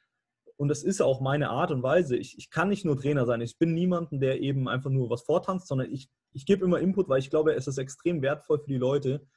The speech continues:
wenn sie verstehen oder zumindest im Ansatz verstehen, was sie da tun, also ein gewisses Bewusstsein machen.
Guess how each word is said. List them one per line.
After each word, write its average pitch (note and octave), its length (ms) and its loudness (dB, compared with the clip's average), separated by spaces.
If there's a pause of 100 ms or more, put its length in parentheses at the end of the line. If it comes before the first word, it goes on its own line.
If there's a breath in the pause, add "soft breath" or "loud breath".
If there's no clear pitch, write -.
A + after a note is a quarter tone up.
(160 soft breath)
wenn C#3 180 2
sie C#3 260 -2
verstehen D#3 680 0
oder B2+ 180 -2
zumindest D#3 340 -2
im B2+ 80 -6
Ansatz E3 460 -2
verstehen, E3+ 320 0
was D3 140 0
sie C#3+ 80 -8
da C3 80 2
tun, D3 220 -2
also B2 160 0
ein C#3 140 0
gewisses E3+ 380 2
Bewusstsein D#3+ 460 -2
machen. - 260 -12